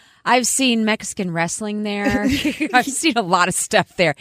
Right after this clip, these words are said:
Speaker 1: But they also had food, so that,
Speaker 2: Yes.
Speaker 1: that's really exciting.
Speaker 2: Yes. Uh, this month, August twenty-seventh, we're doing a tomato dinner.
Speaker 1: Okay.
Speaker 2: And then, so, uh, we'll probably do a dinner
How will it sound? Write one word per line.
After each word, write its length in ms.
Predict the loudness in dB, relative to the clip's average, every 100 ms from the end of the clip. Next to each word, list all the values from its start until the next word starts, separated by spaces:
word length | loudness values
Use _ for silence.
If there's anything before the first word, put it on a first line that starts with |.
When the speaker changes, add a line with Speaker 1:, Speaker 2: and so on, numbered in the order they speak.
| -12 -8
Speaker 1:
But 80 | 0
they 100 | 2
also 220 | 2 0
had 200 | -2 -2
food, 280 | -4 -6 -4
so 80 | -2
that, 80 | 0
Speaker 2:
Yes. 160 | 2
Speaker 1:
that's 240 | 0 -2 -2
really 240 | -2 -2
exciting. 520 | -4 -4 -2 -2 -2 -2
Speaker 2:
Yes. 400 | -2 -4 -14 -14 _ _ -10 -2
Uh, 200 | 0 2
this 280 | 2 0 2
month, 300 | 0 0 -2
August 340 | -2 0 -2
twenty-seventh, 560 | -2 -2 0 0 -2 -4
we're 100 | -4
doing 220 | -2 -2
a 40 | -2
tomato 380 | 0 0 2 0
dinner. 400 | 0 -2 -2 -4
Speaker 1:
Okay. 340 | -4 -2 -4 -6 _ _
Speaker 2:
And 180 | -2 2
then, 280 | 2 2 0
so, 460 | 0 2 2 0 -2 -2
uh, 460 | 0 0 -2 -4 -2
we'll 140 | -2
probably 400 | 2 0 2 0
do 300 | 2 0 0
a 120 | -2
dinner 460 | -2 -2 0 -2